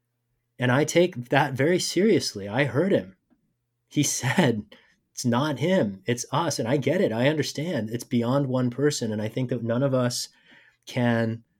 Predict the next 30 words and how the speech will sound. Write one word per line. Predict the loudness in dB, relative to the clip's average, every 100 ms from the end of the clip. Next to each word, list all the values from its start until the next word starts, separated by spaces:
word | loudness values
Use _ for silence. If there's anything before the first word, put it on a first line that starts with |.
| _ _ _ -6
with | -6 -2
any | 0 0
degree | 0 2 2 2
of | 0 -4 -4
fidelity | -6 -4 -2 -2 -2
to | -2
the | -4
movement | 0 0 0 -6 -2
or | -2
our | -2
principles, | -4 -4 -4 -6 -8 -10 -12 -14 _ _ _ _ _
invest | -2 -2 0 -2 -2 -6 -10 -18 -6
in | -4 -2
particular | -4 -4 -4 -4 -2 -4
people | -6 -2 -2 0 -6 -6 -14 _ _ _ _ _
all | -4 0 2
of | 2
our | 2 0 -2
hopes, | 0 0 0 -6 -18 -18 _
because | -4 0
our | 0 0
values | 0 -2 0 0 -2
transcend | -4 -4 -2 -4 -2 0 0 -4
people. | -12 -12 -16 -20 _ _ _ _ _
What | -2 0
made | 2 2 2
Bernie | 0 0 0
inspiring, | -2 -4 -6 -2 0 0
what |
remains, | -2 -2 0 2 0 -4